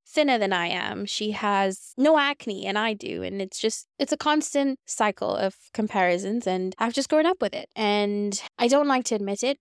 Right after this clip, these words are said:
but sometimes it gets to me. It, it's hard to <laughs> filter out that noise. It's hard to love myself when there's so much of the outside world telling me that I'm not good enough the way that I am and that I,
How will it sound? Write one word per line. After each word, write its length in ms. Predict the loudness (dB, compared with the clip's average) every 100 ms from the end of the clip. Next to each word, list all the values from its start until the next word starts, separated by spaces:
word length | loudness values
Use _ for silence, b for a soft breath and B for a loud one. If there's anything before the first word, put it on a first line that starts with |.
| 0
but 260 | 0 0 _ _ -6
sometimes 460 | 0 2 4 2
it 60 | 0
gets 260 | -2 -4 -14
to 80 |
me. 340 | -14 -14 -14 -18 _ _ -10
It, 200 | -8 -6
it's 180 | -10 -4
hard 360 | 2 2 2
to 540 | -2 -4 -2 -2 -4 -6 -6
<laughs> 120 | 0
filter 320 | 4 4 4
out 340 | 2 2 0 0
that 200 | 0 0
noise. 640 | 0 0 -2 -6 -10 -12 -2
It's 260 | 0 0
hard 320 | -2 0 0 0
to 580 | -4 -2 -2 -2 -4 -8 _ 0
love 280 | 4 4
myself 580 | 2 0 0 -4 -4 -8 -4
when 280 | -2 0
there's 260 | 2 0 0
so 220 | -2 -2
much 540 | 0 -2 -2 -4 -4 -8 _
of 160 | -4 -4
the 160 | -6
outside 420 | 0 0 0 0 2
world 300 | 2 2 0
telling 320 | -2 -4 -4
me 120 | -4
that 120 | -4
I'm 140 | -4 -2
not 200 | -6 -4
good 160 | -6
enough 280 | -2 -4 -4
the 100 | -2
way 120 | -2
that 120 | -2 -2
I 140 | -2
am 260 | -2 -2 -4
and 160 | -4
that 140 | -4 -2
I, 180 | -4